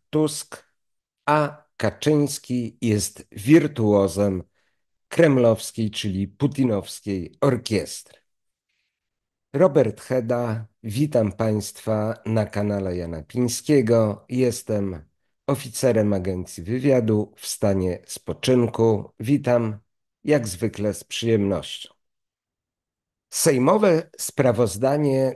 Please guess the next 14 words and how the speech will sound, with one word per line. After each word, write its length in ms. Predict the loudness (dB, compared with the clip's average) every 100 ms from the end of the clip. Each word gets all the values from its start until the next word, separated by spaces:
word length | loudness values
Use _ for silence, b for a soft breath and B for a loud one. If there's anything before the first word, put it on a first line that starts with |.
| -4
Donalda 880 | -2 0 0 -2 -4 -4 -4 -8 -16 _ -6
Tuska, 720 | -4 -4 -8 -4 -4 -4 -10
histeryczna 960 | -14 -14 -6 -2 -2 -2 -6 -4 -4 -6 -8
reakcja, 1160 | -6 -6 -6 -6 -8 -12 -16 -12 -10 -10 -14 -20 _ _ _ _ _ _ -12
e, 360 | -8 -8 -8 -12 _ _ _ _ -8
pisu. 720 | -4 -4 -4 -2 -2 -4 -12 _ _ _ _ _ _ _ -4
E, 320 | -2 -4 -8 -20 _ _ _ _ _ _ _
chciałem 360 | -2 0 2 0
użyć 260 | -4 -8
słowa 500 | -6 -4 -2 -4 -4
opozycji, 1000 | -6 -4 -4 -4 -2 -2 -4 -10 -10 -10
ale 420 | -8 -6 -4 -6
w 100 | -8
przypadku 1080 | -12 -10 -6 -2 -2 -2 -8 -2 0 -2 -6